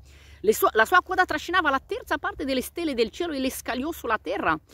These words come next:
Il dragone si pose davanti alla donna che stava per partorire, per divorarne il figlio non appena lo avesse partorito, ed ella partorì un figlio maschio, il quale deve reggere tutte le nazioni con una verga di ferro, e il figlio di lei fu rapito vicino a Dio e al suo trono.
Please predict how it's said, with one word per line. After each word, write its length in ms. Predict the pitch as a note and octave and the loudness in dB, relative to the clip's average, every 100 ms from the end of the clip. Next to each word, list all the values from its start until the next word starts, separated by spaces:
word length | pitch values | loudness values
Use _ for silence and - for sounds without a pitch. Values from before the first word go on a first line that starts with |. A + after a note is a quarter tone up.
| - | -16
Il 140 | - A3+ | -4 4
dragone 400 | A#3+ A3+ F#4 F4 | 6 6 4 2
si 120 | B3+ | 0
pose 260 | - B3+ F#3 | -8 -4 -2
davanti 340 | F#3 F#3 D#3+ | -2 -2 -4
alla 100 | D#3+ | -6
donna 320 | F3 D#3+ G3+ | -6 -6 -6
che 100 | G#3+ | -8
stava 360 | E3 - C4+ E3 | -6 0 2 0
per 120 | D3+ | -4
partorire, 480 | G3 G3 D4+ B3+ D4 | -8 -6 -4 -4 -2
per 220 | A3 F#3+ | -2 -4
divorarne 560 | E3 F#3+ G#3 D#4+ F4 A3+ | -2 4 8 8 6 0
il 140 | F#3 | -4
figlio 420 | - B3 A3+ E3 | -4 -6 0 0
non 220 | D3 G3+ | 0 -2
appena 360 | D#3+ - G3+ D#3 | -4 -4 -6 -6
lo 120 | D3 | -6
avesse 300 | D#3+ G3 - | -2 -4 -4
partorito, 560 | - E3+ C4+ A#3+ A3 C#4 - - | -12 -10 -8 -8 -8 -12 -14 -10
ed 200 | - G#3+ | -2 4
ella 220 | A3 F#4+ G4 | 4 4 2
partorì 400 | C#3+ - - F#4+ | 0 -2 -2 0
un 80 | |
figlio 320 | E4 C#4 C#4+ F3+ | 0 -2 -4 -2
maschio, 380 | F3+ G3+ - | -4 -6 -4
il 100 | F#3 | -4
quale 460 | D3 F#3+ A#3+ A#3+ D#3 | -4 -4 0 2 2
deve 320 | G#3+ C#4+ E3+ | 2 4 4
reggere 440 | E3 D#4 C4 E3+ D#3 | 2 0 0 -2 -4
tutte 220 | - G3+ | -10 -6
le 80 | F3 | -6
nazioni 400 | E3+ - G#3+ B3+ | -6 -6 -8 -6
con 140 | F3 | -4
una 120 | E3+ | -4
verga 300 | D3+ A3+ A3+ | -2 -4 -2
di 100 | D#3 | -6
ferro, 360 | - C#3+ D3 F#3 - - | -8 -10 -8 -8 -10 2
e 80 | |
il 140 | G#3 G3 | 2 4
figlio 260 | D#4+ F4+ | 2 6
di 140 | G3+ E3 | 4 4
lei 340 | D#3+ D3 F3 - - | 2 2 0 -2 -10
fu 140 | - | -4
rapito 340 | C4 - F#3 C4+ | -4 -4 -12 -12
vicino 320 | F3+ - A3+ | -12 -10 -10
a 80 | D#3 | -8
Dio 240 | D3+ A#3 - | -6 -6 -2
e 80 | |
al 100 | E3 | -4
suo 220 | - B3 A3 | -4 -8 -8
trono. 400 | G3 - E3 | -8 -6 -8